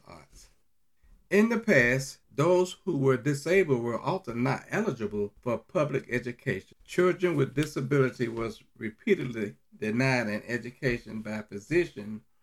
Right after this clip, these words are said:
or special tutors. These early physicians, people like Itard, Seguin, Howe, Gilaudet,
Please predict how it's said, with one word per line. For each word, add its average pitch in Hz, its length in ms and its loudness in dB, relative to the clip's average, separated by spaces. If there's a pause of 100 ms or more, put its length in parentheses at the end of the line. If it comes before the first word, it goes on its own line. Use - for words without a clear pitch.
(440)
or 139 480 0 (100)
special 120 560 -4 (100)
tutors. 120 500 -4 (1160)
These 220 480 2
early 170 260 2
physicians, 120 720 -2 (480)
people 139 320 -2
like 117 500 -2
Itard, 139 680 0 (140)
Seguin, 143 760 2 (260)
Howe, 120 460 -2 (180)
Gilaudet, 143 680 0